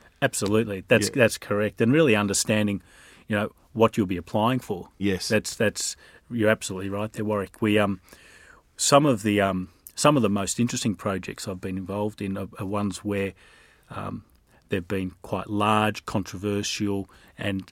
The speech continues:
Speaker 1: and in first instances you look at it and go, "There's no way known this would happen."
Speaker 2: Mm.
Speaker 1: Um, and then you start peeling it, peeling away the outer layers of the project, and,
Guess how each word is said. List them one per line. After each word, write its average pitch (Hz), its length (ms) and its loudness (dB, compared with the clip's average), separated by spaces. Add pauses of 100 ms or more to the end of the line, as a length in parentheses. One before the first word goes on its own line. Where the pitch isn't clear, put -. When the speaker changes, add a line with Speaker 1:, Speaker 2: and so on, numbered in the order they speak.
(140)
Speaker 1:
and 101 180 -4
in 95 100 -6
first 117 420 2
instances 95 580 -6
you 101 60 -6
look 101 180 -6
at 101 60 -4
it 104 40 -4
and 104 80 -8
go, 104 140 -4
"There's 101 160 -6
no 110 160 2
way 98 140 -4
known 104 300 -4
this 107 240 -6
would - 100 -10
happen." - 260 -12 (460)
Speaker 2:
Mm. 110 260 0 (320)
Speaker 1:
Um, 95 500 -6 (400)
and 107 160 4
then 107 180 4
you 104 60 0
start - 360 0
peeling 107 420 2
it, - 180 -10
peeling 113 360 2
away 104 480 2
the 104 200 -2
outer 98 160 -6
layers 98 420 -6
of 95 100 -12
the - 80 -12
project, 107 640 -4
and, 92 220 -6